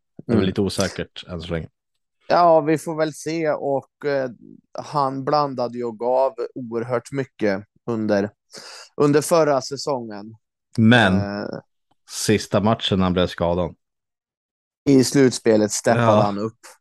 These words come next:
Speaker 1: Ja, verkligen.
Speaker 2: Eh, då är det ju,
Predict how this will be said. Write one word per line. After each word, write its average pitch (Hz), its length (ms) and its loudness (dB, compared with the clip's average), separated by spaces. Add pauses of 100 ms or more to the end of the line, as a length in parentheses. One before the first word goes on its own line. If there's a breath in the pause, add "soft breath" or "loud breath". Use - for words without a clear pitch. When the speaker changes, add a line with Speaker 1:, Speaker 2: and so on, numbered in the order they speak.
(180)
Speaker 1:
Ja, 98 340 -4 (340)
verkligen. 90 440 -6
Speaker 2:
Eh, 95 640 -6
då 127 240 4
är 123 180 6
det 120 60 6
ju, 127 220 6